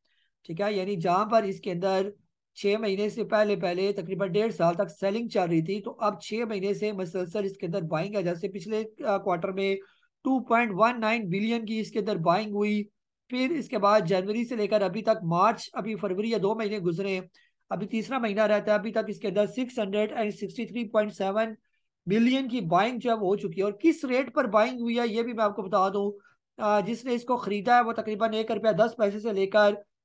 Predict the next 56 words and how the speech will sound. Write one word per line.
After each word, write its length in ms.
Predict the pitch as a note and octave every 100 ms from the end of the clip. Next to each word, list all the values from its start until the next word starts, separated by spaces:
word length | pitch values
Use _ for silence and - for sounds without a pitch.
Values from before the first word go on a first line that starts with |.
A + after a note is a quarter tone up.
| _ A3
एक 280 | A3 A#3
रुपया 400 | G#3+ G3+ G#3 G#3
उनानवे 560 | G#3+ - F3 F3+ F#3+ A3+
पैसे, 320 | G3 F3+ E3+
वन 220 | F3+ A3
पॉइंट 240 | G#3 A3+ A3
एट 240 | G#3+ G#3+
नाइन 280 | G3+ G3+ G#3
पर 180 | G#3+ G#3+ G#3+ _ _ _
तकरीबन 420 | G#3+ - G3 G3 G3+
इसकी 260 | - A3
टू 220 | F#3+ C#4
बिलियन 480 | A#3+ E3 G3 A#3+ C#4
की 120 | A3
इसने 200 | G#3 E3+
बाइंग 280 | E3 D#3 D#3
की 60 | D#3
है। 160 | C3+ - _ _ _ -
अब 180 | G#3+ B3+
आप 180 | B3+
खुद 200 | A#3+ D#4
बताएं 380 | C#4 A#3 A3 B3
कि 100 | B3
जिसने 500 | G3 B3+ - C4 B3
इस 340 | B3 C#4 C4+ G3+
रेट 360 | F#3 G#3+ A#3+
पर 120 | A#3
इसको 220 | A#3 - F3
बाय 260 | E3 G3
किया 220 | A3 G#3
हुआ 160 | G3 E3+
है, 100 | F3+
तो 120 | G3+
वो 120 | G#3
क्या 240 | C#3+ A3 A3+
दो 240 | F3 G#3
पैसे, 300 | A3 G#3 A3
चार 240 | F3+ G3 G#3
पैसे 260 | G#3+ A3
पर 140 | G#3+ G#3
इसको 180 | G3+
बेचेगा? 380 | E3+ E3 F3+ G3+
वो 200 | G#3 G#3+
अपने 300 | C4+ - G#3+
पैसों 380 | G3+ F#3 E3+ G3+
को 280 | G3+ G#3+ A3+
दस 260 | E3+ G#3+ F3+
गुना 220 | F#3 G3
करके 320 | F#3+ G3+ G3+
बेचते 380 | D#3 D3+ D3+ F3
हैं 60 | E3
ये 140 | F3+
जो 100 | F3
इन्वेस्टर 400 | D#3 D#3 D#3 F3
होते 200 | D#3
हैं। 80 | C#3+